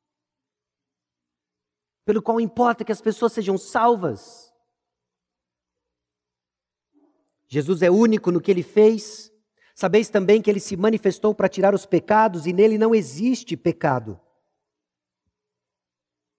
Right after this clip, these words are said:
Ele é único no que ele fez. Ele morreu por nós. Ele nos deu a sua justiça.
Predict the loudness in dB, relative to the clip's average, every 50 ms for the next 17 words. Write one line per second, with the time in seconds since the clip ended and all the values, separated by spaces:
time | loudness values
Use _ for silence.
0 | _ _ _ _ _ _ _ _ _ -14 -10 -4 -2 -2 -2 -2 -2 -4 -6 -4
1 | -2 -2 -2 -2 -4 -4 -4 -2 -2 -2 -4 -8 -14 -20 -20 -20 _ _ _ _
2 | _ _ _ _ -8 -4 -2 -2 -2 -2 0 2 2 2 2 0 -2 -4 -4 -2
3 | -2 -2 -2 -2 -4 -6 -10 -16 -20 -20 -20 -20 -20 -20 -20 -20 _ _ _ _
4 | _ _ _ _ _ _ _ _ _ _ _ _ _ _ _ _ _ _ _ _
5 | _ _ _ _ _ _ _ _ _ _ _ _ _ _ _ _ _ _ _ _
6 | _ _ _ _ _ _ _ _ _ _ _ _ _ _ _ _ _ _ _ _
7 | _ _ _ _ _ _ _ _ _ _ _ _ _ -14 -10 -8 -8 -8 -10 -4
8 | 0 0 0 2 0 -4 -8 -10 -12 -10 -10 -12 -14 -16 -18 -18 -16 -16 -16 -16
9 | -18 -20 -20 -20 -20 -20